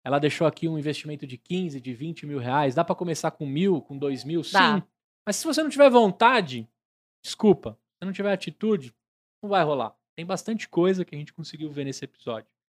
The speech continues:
Speaker 1: E olha que legal, a mesma Ana Paula disse o seguinte: "Minha gata,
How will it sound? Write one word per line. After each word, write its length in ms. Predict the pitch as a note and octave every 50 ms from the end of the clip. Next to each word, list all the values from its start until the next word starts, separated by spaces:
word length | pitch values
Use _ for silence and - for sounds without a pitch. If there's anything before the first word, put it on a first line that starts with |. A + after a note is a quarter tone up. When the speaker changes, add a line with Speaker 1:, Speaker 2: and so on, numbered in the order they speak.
| _ _ _ -
Speaker 1:
E 40 | F#3+
olha 100 | A#3+ C4
que 100 | C4 C4+
legal, 260 | B3 G#3+ F#3 E3+ D#3
a 60 | D3+
mesma 260 | D#3 G3 G#3+ A3 B3+
Ana 140 | A#3+ A#3 G3+
Paula 260 | - - G3+ G#3 G#3+ G#3
disse 200 | G3+ G3+ - G#3+
o 40 | F#3+
seguinte: 340 | - G#3 E3 C#3+ B2+ -
"Minha 240 | E3 G3 B3 C#4 C4
gata, 640 | A3+ F3 D#3 F3 F#3+ G#3+ G3+ - _ - B2+ A2 -